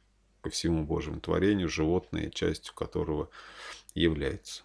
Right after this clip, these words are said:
Вот так вот. Поэтому вопрос мясоедения решить очень быстро, сегодня же, да,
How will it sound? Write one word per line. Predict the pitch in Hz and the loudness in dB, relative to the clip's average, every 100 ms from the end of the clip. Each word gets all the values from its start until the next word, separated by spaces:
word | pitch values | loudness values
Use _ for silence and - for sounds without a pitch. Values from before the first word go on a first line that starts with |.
| - | -8
Вот | 85 - | -6 -4
так | 82 - | -6 -6
вот. | - | -2
Поэтому | 82 - 87 | -2 2 4
вопрос | 87 - 90 - | 4 6 4 4
мясоедения | 80 90 104 92 76 73 | 4 8 10 10 6 6
решить | 76 80 78 76 | 4 4 2 2
очень | 76 - 78 | 0 0 6
быстро, | 104 - - - - - | 6 6 2 -4 -4 -4
сегодня | - 170 87 95 82 71 | 4 6 8 8 6 0
же, | 69 69 - - - - - - _ | -2 -6 -8 -20 -18 -16 -14 -16 _
да, | - - 71 | -6 -4 -4